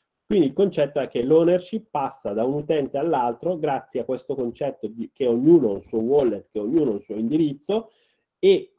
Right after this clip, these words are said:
tutto questo trasferimento di dati avviene grazie alla conoscenza degli indirizzi. Senza questi indirizzi non si fa assolutamente nulla. Poi tu hai quell'indirizzo e possiedi quell'indirizzo attraverso MetaMask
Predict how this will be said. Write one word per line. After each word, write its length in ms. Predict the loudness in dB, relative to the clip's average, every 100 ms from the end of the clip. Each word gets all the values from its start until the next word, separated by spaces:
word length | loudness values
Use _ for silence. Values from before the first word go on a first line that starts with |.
| _
tutto 480 | -4 -4 -6 -6 0
questo 460 | 0 0 -4 -10
trasferimento 720 | -8 -8 -4 -2 0 -2 -2 -4
di 120 | -2
dati 380 | -4 -4 -8 -8
avviene 480 | -4 -2 0 0 0
grazie 560 | -2 -4 -8 -10 -8 -6
alla 200 | -6 -6
conoscenza 560 | -4 -6 -6 -10 -10
degli 200 | -10 -10
indirizzi. 580 | -10 -10 -10 -12 -16 _ _ _ _
Senza 440 | _ 0 0 0 -4
questi 280 | -6 -4 -2
indirizzi 460 | 0 0 -2 -6
non 160 | -10 -10
si 120 | -10
fa 120 | -10
assolutamente 720 | -10 -10 -12 -10 -8 -10 -8 -8
nulla. 360 | -8 -8 -10
Poi 280 | 0 2 2 -2 _ _ _ _ _ _ -2
tu 320 | 0 2 -2 -8
hai 240 | -2 0 0
quell'indirizzo 760 | 2 0 0 -2 0 0 -2
e 60 | -6
possiedi 440 | -6 -4 -2 -2
quell'indirizzo 1040 | -2 0 0 0 0 -2 -4 -4 -2 -2 -6 -20 -14
attraverso 640 | -6 -2 2 2 0 -4
MetaMask 800 | -4 -4 -4 -4 -2 -4 _ -8